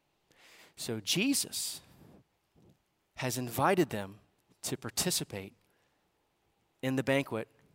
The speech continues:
and what have they said? "Thanks, but no thanks." In John's Gospel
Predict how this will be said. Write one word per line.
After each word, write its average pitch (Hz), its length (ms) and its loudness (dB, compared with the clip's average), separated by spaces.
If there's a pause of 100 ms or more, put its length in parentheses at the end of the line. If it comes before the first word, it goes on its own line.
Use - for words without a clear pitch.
(580)
and 117 160 -4
what 123 140 2
have - 80 -2
they - 100 0
said? 101 340 -4 (680)
"Thanks, 147 540 2
but 110 360 -2 (1300)
no 113 140 -2
thanks." - 500 -10 (1900)
In 104 160 -8
John's 127 340 2
Gospel 165 480 -2